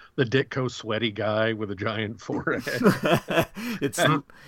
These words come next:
Speaker 2: it's Lee Ditko and George Russo's George Bell from Tales to Astonish sixty-three in October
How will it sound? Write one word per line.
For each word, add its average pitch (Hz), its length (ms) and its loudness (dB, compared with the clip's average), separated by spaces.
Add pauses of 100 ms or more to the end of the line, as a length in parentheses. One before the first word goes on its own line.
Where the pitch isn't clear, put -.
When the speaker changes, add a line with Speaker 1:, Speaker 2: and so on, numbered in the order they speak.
(120)
Speaker 2:
it's - 400 -8
Lee 143 240 2
Ditko 127 520 4
and 113 220 -2
George 120 300 4
Russo's 110 500 2
George 98 380 -2
Bell 104 240 4
from 98 220 -6
Tales 101 340 0
to 113 120 -6
Astonish 110 460 -2
sixty-three 120 760 -4
in 95 80 -8
October 104 640 -6